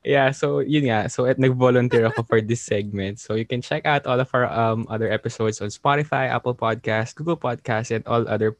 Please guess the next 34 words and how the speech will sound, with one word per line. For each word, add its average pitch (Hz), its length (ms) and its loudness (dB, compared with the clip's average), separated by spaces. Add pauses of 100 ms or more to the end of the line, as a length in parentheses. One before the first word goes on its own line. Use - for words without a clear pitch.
(100)
um, 107 300 0 (120)
podcast 117 460 -4
platforms. 117 520 -4
Just - 300 -14
go 110 160 0
to 113 120 -6
Linktree. 143 600 -4 (400)
That's 110 400 -6
L 127 240 -2
I 117 320 -4
N 110 160 -4
K 113 240 -8
T - 240 -6
R 107 160 0
dot 107 240 -4
E 110 180 -10
E 107 140 -8
slash 107 400 -6
the - 100 -10
shippers - 460 -12
P 107 180 -8
H 120 220 -4
to 131 80 -6
see 127 160 -8
the 123 160 -4
links 113 320 -6
to - 80 -8
all 139 160 -2
of 165 240 -2
our 110 240 2 (400)
platforms. 104 720 -4
And 110 160 -8
you - 20 -12
can 110 140 -8